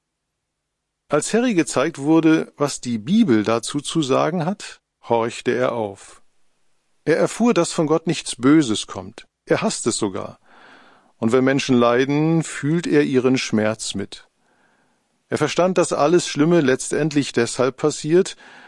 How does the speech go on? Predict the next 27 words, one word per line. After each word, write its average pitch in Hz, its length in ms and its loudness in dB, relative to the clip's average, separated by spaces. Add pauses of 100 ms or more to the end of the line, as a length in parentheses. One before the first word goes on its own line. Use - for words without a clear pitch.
(280)
weil 117 240 0
die 127 80 0
Menschen 127 380 0
Gott 139 160 2
abgelehnt 113 680 0
haben 101 360 -12 (180)
und 147 140 0
selbst 147 340 0
bestimmen 120 400 2
wollten, 117 340 2
was 110 200 -2
gut 120 280 -2
und 117 140 -2
was 117 120 0
schlecht - 340 -4
für 110 100 -4
sie 101 140 -8
ist. - 340 -18 (1120)
Aber 147 180 4
Gott 190 260 -2
hat 165 120 0
sich 143 120 0
nicht 196 200 0
einfach 151 320 0
mit 131 160 2
der 123 100 4
Bemerkung, 127 720 0